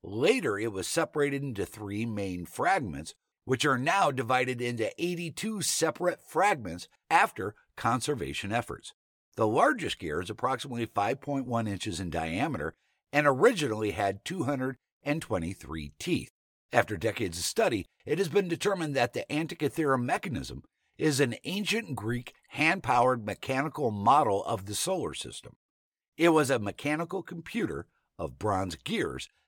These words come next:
that used groundbreaking technology to make astronomical predictions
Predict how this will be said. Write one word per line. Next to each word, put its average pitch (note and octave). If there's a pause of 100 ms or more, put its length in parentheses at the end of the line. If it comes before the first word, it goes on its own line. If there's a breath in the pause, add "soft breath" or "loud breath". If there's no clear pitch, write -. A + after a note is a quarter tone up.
(100)
that C#3+
used D3
groundbreaking D3
technology C3 (320)
to C3+
make C3+
astronomical D3
predictions A2+